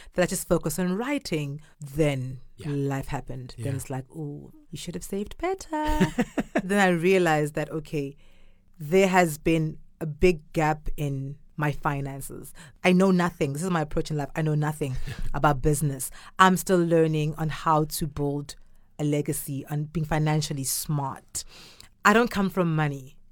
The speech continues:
Speaker 1: 'cause historically, people who look like me in my country weren't supposed to have generational wealth. So I need to be part of the group of people who break that.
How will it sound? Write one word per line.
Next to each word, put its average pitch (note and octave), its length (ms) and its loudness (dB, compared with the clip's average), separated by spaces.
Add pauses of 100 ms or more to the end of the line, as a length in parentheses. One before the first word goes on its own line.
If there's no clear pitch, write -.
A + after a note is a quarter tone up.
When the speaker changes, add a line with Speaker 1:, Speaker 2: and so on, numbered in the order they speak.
Speaker 1:
'cause G#3 180 -4
historically, A#3+ 880 0 (200)
people G#3 480 -2
who G#3+ 100 -2
look F3+ 180 0
like D#3+ 200 -4
me A3+ 160 -2
in C4+ 40 -4
my F3 120 2
country D#3+ 400 -6 (220)
weren't G3 220 2
supposed A#3 680 -2
to F#3 60 0
have C#3+ 480 -6 (520)
generational D3+ 800 0
wealth. - 540 -12 (380)
So - 500 -2
I F3+ 220 10
need F3+ 160 0
to F3+ 100 -4
be D#3+ 120 -4
part D3+ 560 -2 (400)
of D3 300 0
the D#3 80 -6
group D3+ 260 -4
of D#3 120 -6
people D3 300 -8
who D3+ 120 -8
break B2+ 320 -10
that. - 360 -12